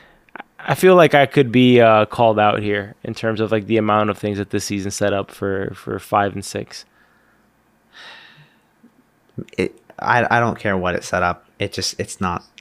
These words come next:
Speaker 2: like, an amazing episode,
Speaker 1: <laughs> We're just
Speaker 2: uh,
Speaker 1: going
Speaker 2: season.
Speaker 1: black and white. Black
Speaker 2: Yeah.
Speaker 1: and white. We're just not my,
Speaker 2: Yeah.
Speaker 1: my favorite team.
Speaker 2: Simple
Speaker 1: I mean,
Speaker 2: as that.
Speaker 1: Michael's, Michael's in a bed the entire season.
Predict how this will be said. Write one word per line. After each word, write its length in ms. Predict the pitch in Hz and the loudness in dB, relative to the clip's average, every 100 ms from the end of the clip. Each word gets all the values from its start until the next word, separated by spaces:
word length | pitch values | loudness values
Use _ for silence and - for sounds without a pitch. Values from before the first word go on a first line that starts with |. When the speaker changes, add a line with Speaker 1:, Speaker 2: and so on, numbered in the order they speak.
| _ _ _ | _ _ _
Speaker 2:
like, 260 | 113 101 - | -10 -10 -6
an 100 | 92 | -8
amazing 460 | 92 87 92 90 85 | -4 -6 -6 -8 -10
episode, 380 | 85 - - 147 | -12 -14 -6 2
Speaker 1:
<laughs> 0 | |
We're 100 | 151 | 4
just 140 | 156 | 4
Speaker 2:
uh, 20 | |
Speaker 1:
going 100 | 165 | 4
Speaker 2:
season. 100 | 143 139 | 4 4
Speaker 1:
black 240 | 147 143 | 4 6
and 140 | 147 | 6
white. 240 | 143 139 123 - - - | 6 6 4 -6 -18 0
Black 240 | 98 156 | 2 4
Speaker 2:
Yeah. 60 | 147 | 6
Speaker 1:
and 80 | 147 | 6
white. 160 | 139 | 6
We're 140 | 127 131 | 6 4
just 180 | 131 131 | 2 2
not 180 | 139 135 | 2 4
my, 180 | 135 127 | 4 4
Speaker 2:
Yeah. 200 | 123 - - _ - | 4 0 -12 _ -6
Speaker 1:
my 160 | 127 | -4
favorite 240 | 123 120 120 | 0 0 -2
team. 80 | 123 | 0
Speaker 2:
Simple 220 | 107 - | 0 4
Speaker 1:
I 20 | |
mean, 120 | 175 | 4
Speaker 2:
as 40 | 160 | 6
that. 40 | |
Speaker 1:
Michael's, 440 | 190 214 190 180 | 4 6 6 6
Michael's 360 | 170 196 220 175 | 4 2 4 4
in 60 | 160 | 6
a 80 | 117 | 4
bed 420 | 107 160 170 104 | 4 6 4 4
the 140 | 123 | 4
entire 360 | 120 117 110 104 | 4 2 0 0
season. 440 | - 107 107 110 | -4 -6 -6 -10